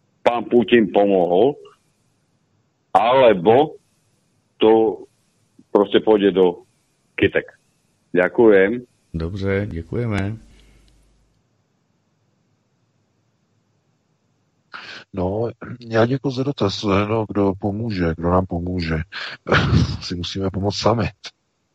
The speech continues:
Speaker 3: Nikdo nepomůže, naprosto nikdo. Já bych, eh, hlavně varoval před tím, že někdo prostě pomůže,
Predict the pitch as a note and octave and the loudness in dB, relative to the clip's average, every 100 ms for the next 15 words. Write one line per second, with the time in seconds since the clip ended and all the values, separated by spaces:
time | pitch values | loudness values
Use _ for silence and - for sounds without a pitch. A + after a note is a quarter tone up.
0 | _ - - - A#2+ F#2 E2 E2+ D#2 D#2 | _ -10 -8 2 2 4 2 2 -2 -4
1 | D2+ D#2 F#2 - F2 F#2+ E2 D2 D2+ D2+ | -4 -4 -4 -2 0 0 0 2 2 2
2 | E2 E2+ F2 E2 E2 E2 D#2+ D#2+ D#2+ E2+ | 0 0 0 2 2 0 0 -2 0 0
3 | F2 D#2+ E2 F2 F2+ F2 - F2+ F2 F2 | 0 0 2 2 2 -2 -8 -8 -6 -6
4 | E2+ E2 F2+ F2 - F#2+ - D#2+ E2+ E2 | -6 -4 -4 -4 -8 -8 -8 -8 -6 0
5 | F2+ | 0